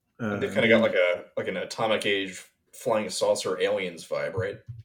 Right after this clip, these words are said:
Speaker 2: That's exactly that. It's very
Speaker 1: Yeah.
Speaker 2: atom, atom punk,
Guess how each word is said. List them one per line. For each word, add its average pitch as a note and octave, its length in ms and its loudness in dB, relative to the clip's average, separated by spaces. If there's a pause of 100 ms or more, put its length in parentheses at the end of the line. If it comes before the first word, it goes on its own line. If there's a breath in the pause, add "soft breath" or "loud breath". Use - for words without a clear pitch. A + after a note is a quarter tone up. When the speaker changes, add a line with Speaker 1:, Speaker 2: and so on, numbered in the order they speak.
(240)
Speaker 2:
That's C3+ 320 8
exactly A#2+ 380 2
that. A2 200 0
It's B2+ 180 -2
very C#3+ 480 4
Speaker 1:
Yeah. C3 80 2
Speaker 2:
atom, A#2 320 -2 (160)
atom B2 360 0
punk, G#2+ 340 -6